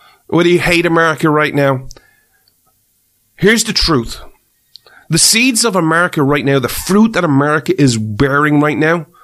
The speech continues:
good, bad, and indifferent, were all planted a long time ago. They've all been planted a long time ago.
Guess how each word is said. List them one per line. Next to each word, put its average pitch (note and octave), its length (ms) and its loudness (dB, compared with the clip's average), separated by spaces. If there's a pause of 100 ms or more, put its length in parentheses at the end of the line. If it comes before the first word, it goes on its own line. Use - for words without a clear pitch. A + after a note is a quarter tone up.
(360)
good, G3+ 400 0
bad, F3 420 0
and F3 140 2
indifferent, D#3+ 680 -2 (1120)
were D3 160 2
all E3 160 2
planted D3+ 460 -2
a C3+ 40 0
long C3 220 2
time C3 280 0
ago. A2 240 -8 (1400)
They've D3+ 280 0
all E3+ 220 2
been F3 180 0
planted D#3+ 440 0
a D3+ 60 2
long D3 220 0
time C#3 240 -2
ago. A2 240 -8